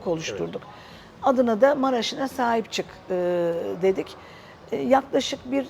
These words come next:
Speaker 1: e, bir seneye yakın bir süre, e, bu grup çok sık toplandı. Maraş'la ilgili bütün konuları konuştuk. E, mümkün olduğu kadar konuları gündeme getirmeye çalıştık. Hani bizler teknik insanlar değiliz. Ama oturup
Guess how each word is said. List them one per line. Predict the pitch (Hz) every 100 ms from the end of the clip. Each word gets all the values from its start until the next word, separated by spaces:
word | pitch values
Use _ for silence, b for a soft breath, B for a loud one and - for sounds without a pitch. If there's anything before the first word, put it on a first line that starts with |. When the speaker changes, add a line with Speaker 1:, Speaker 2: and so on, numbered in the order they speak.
| 370
Speaker 1:
e, | 254 254 254 254 262 233
bir | 269
seneye | 285 254 247
yakın | 247 247 262 247
bir | 247 254
süre, | - 277 254 554 427 381
e, | 254 240 240 247 247
bu | 240 240
grup | 254 285 - B B B -
çok | 277 269
sık | - 254 -
toplandı. | 247 - 254 254 247 269 254
Maraş'la | 226 233 226 -
ilgili | 254 240 247
bütün | 226 262
konuları | 254 247 247 247 254
konuştuk. | 254 254 247 - 269 B B B B B -
E, |
mümkün | 214 226 269
olduğu | 254 254 254 262
kadar | 254 247 254 254
konuları | 240 247 247 262
gündeme | 220 226 233 233
getirmeye | 240 247 - 240 262
çalıştık. | 247 247 233 - - B B B
Hani | 254 262
bizler | 254 233 262
teknik | - 269 233 262
insanlar | 262 226 262 254 262 262 240
değiliz. | 240 180 - B B B -
Ama | 254
oturup | 254 - 277